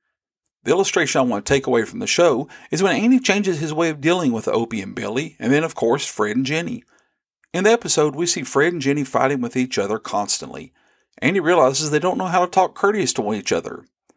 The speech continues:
Andy then gets the idea to have them take lessons each day,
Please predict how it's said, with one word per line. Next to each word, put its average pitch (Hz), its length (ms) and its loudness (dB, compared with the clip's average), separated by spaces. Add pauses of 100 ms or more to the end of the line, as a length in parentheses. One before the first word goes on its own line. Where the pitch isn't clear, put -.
(400)
Andy 208 260 2
then 170 240 0
gets 156 200 0
the 127 160 2
idea 120 400 2
to 123 100 0
have 113 140 2
them 101 140 -4
take 120 240 -2
lessons 156 480 0
each - 320 -4
day, 98 400 0